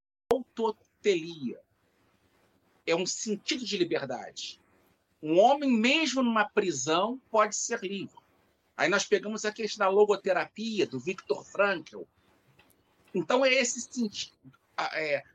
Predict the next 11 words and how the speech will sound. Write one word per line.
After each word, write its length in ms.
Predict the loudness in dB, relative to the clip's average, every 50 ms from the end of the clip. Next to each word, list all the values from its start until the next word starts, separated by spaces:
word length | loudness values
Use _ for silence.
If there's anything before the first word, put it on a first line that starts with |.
| _ -2
as 320 | 0 0 0 2 2 4 4
obras 460 | 6 6 6 4 4 0 0 0 -2
literárias 880 | -4 -4 -6 -6 0 2 4 4 4 4 4 4 4 4 4 4 4 2
de 120 | -2 -6
Dostoiévski 1200 | -8 -6 -6 -4 -4 -4 -4 -4 -4 -2 -2 0 0 0 0 -2 -2 -4 -6 -8 -8 -8 -10 -8
mostram 480 | -4 -4 -4 -4 -4 -6 -8 -8 -8
isso. 480 | -8 -8 -10 -10 -12 -12 -14 -18 -20 _ _ _ _ _ _ _ 0
Leram 460 | 2 4 6 6 6 6 4 4 4
Alexander 680 | 4 2 2 0 -2 -4 0 2 4 4 4 2 0 -2
Solzhenitsyn, 1160 | -2 0 0 2 2 0 0 -2 -4 -2 -2 -2 -4 -4 -6 -8 -8 -6 -6 -6 -8 -10 -14 _ _ _ _ _ _ _ _ _ _ _ _ _ _ _ _ _ _ _ _ _ _ _ _ _ _ -4
apresenta 920 | -4 -2 2 4 4 4 4 2 0 0 0 0 0 -2 -4 -6 -6 -6